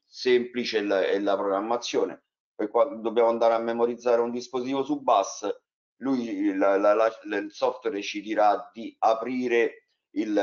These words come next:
il sabotaggio della periferica che si sta programmando, quindi sull'inseritore apri-, andremo a aprire il giamperino,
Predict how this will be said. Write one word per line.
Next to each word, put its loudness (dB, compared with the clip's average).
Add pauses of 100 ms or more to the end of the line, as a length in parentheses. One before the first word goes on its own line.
(160)
il -8
sabotaggio 2
della 0
periferica 0
che -6
si -16
sta -4
programmando, -2
quindi -8
sull'inseritore -2
apri-, -2
andremo -4
a 2
aprire -4
il -8
giamperino, -4